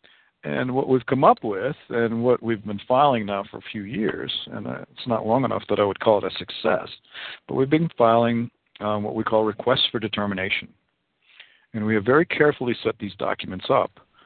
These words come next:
so that they meet what they call the Beard criteria. Uh, are you familiar with, uh, the Beard versus the Commissioner of Internal Revenue? It's a case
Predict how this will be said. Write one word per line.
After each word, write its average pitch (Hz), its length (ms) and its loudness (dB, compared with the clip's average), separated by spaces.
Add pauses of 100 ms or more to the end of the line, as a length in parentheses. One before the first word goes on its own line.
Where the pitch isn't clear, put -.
(420)
so 110 160 4
that 104 240 2 (120)
they 101 480 2
meet 117 320 2
what 104 200 -4 (100)
they 98 100 0
call 92 220 0
the 90 100 -4
Beard 123 380 2
criteria. - 680 -6 (240)
Uh, - 300 -6 (120)
are 101 120 0
you 101 140 2
familiar 127 340 6
with, 123 160 2 (140)
uh, 107 500 0 (160)
the 101 300 -2
Beard 120 300 6
versus 117 300 -2 (140)
the 101 480 -2
Commissioner 123 320 -4
of 110 60 -2
Internal 110 280 2
Revenue? 113 360 2 (760)
It's - 80 -6
a - 40 -2
case 127 240 6